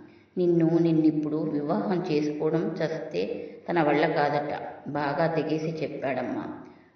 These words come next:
బొంగురుపోయిన తండ్రి గొంతులో నుంచి వినవస్తున్న మాటలు.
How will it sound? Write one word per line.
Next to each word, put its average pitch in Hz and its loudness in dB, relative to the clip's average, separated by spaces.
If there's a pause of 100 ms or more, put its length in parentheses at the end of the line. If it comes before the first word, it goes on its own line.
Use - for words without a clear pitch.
బొంగురుపోయిన 165 2
తండ్రి 143 -2
గొంతులో 143 0 (320)
నుంచి 160 -2
వినవస్తున్న 156 2
మాటలు. 110 -6